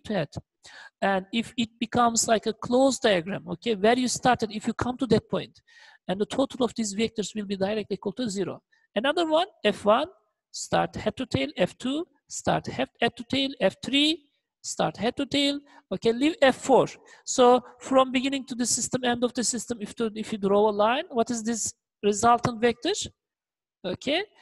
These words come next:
it is opposite direction of F four, okay? That is the resultant of F one, F two, and F three. And same length, opposite direction, parallel to each other. What will be the total of,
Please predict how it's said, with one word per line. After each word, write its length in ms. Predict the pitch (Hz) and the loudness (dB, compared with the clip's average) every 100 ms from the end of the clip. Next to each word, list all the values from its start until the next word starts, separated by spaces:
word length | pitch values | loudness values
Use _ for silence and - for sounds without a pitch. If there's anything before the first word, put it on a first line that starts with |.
| _ _ | _ _
it 160 | 202 254 | 0 0
is 160 | 226 - | 2 2
opposite 360 | 226 262 233 | 4 4 2
direction 460 | - 233 233 208 285 | 6 6 6 2 -2
of 140 | 349 - | -2 4
F 140 | 285 254 | 4 4
four, 280 | - 190 165 233 | 2 0 0 -2
okay? 340 | 208 - 381 | -4 -4 -2
That 180 | 285 220 | 0 0
is 120 | 240 | -2
the 100 | 226 | 0
resultant 600 | 233 220 262 262 262 226 | 0 4 6 6 2 0
of 200 | 202 - - | 0 0 0
F 240 | 226 - | 0 2
one, 340 | 226 233 277 392 - _ _ _ _ | 4 6 4 0 -8 _ _ _ _
F 180 | 214 208 - | 2 2 -4
two, 240 | 247 302 - | -4 -4 -2
and 160 | 240 262 | 0 0
F 140 | - | -2
three. 360 | - 311 190 - _ _ _ _ | -2 0 0 -2 _ _ _ _
And 200 | 233 226 | 0 0
same 420 | - - 330 330 | 0 2 4 4
length, 360 | 294 294 294 - | 2 2 0 0
opposite 400 | 285 - 294 285 | 0 4 4 4
direction, 560 | - 277 269 262 277 269 - | 6 6 6 4 0 -2 2
parallel 380 | 277 269 269 | 4 6 4
to 120 | 262 269 | 4 2
each 160 | - | 2
other. 180 | 269 254 | 2 4
What 200 | 254 320 | 4 4
will 100 | 339 | 4
be 120 | 320 | 2
the 100 | 285 | 2
total 360 | - 269 262 247 | 4 2 4 4
of, 180 | 233 | 4